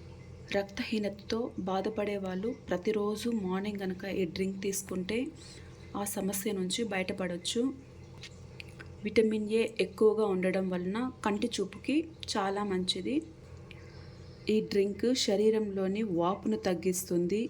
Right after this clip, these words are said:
ఇన్ఫెక్షన్ని తగ్గిస్తుంది. ఫినోలెక్స్ అనే సమ్మేళనం యాంటీఆక్సిడెంట్‌గా పనిచేస్తుంది. శరీరంలో ఫ్రీ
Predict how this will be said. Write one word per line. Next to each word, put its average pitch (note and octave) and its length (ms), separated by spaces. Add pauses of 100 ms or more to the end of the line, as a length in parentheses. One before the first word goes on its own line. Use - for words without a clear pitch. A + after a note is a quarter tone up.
ఇన్ఫెక్షన్ని G3 640
తగ్గిస్తుంది. F3+ 800 (1300)
ఫినోలెక్స్ A3+ 840
అనే G3 240 (100)
సమ్మేళనం G3 760 (1400)
యాంటీఆక్సిడెంట్‌గా G3 1400
పనిచేస్తుంది. F#3 880 (1400)
శరీరంలో G#3 760 (260)
ఫ్రీ - 240